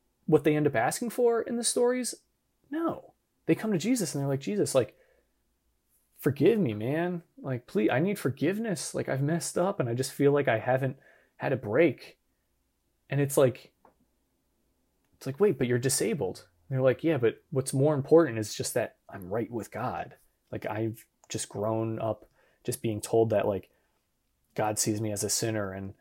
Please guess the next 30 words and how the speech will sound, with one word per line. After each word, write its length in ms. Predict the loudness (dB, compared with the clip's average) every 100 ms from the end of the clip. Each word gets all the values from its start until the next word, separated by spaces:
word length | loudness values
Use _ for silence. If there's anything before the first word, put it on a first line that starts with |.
| _ _
I 120 | -4
always 240 | 2 2 0
make 180 | -4
mistakes 480 | -4 -4 -2 -2 -4
and 80 | -10
that 100 | -8
I'm 120 | -6
not 280 | -4 -6 -6
good 220 | -2 -2
enough 260 | -2 -10 -10
for 180 | -10 -8
him. 300 | -8 -10 -14
And 100 | -8
I 60 | -4
just 180 | -4
wanna 140 | -2 -2
know 240 | 0 2
that, 180 | 0 -2
like, 320 | -6 -8 -16 _ _ _ -14
I'm 180 | -10
in 60 | -8
a 60 | -6
good 180 | -6
relationship 560 | -4 -4 -4 -8 -8 -10
with 100 | -6
God." 380 | -4 -4 -8 -18 _ _ _ _ _
And 120 | -8 -6
Jesus 340 | -4 -4 -2
is 160 | -4 -2
like, 340 | -2 -4 -10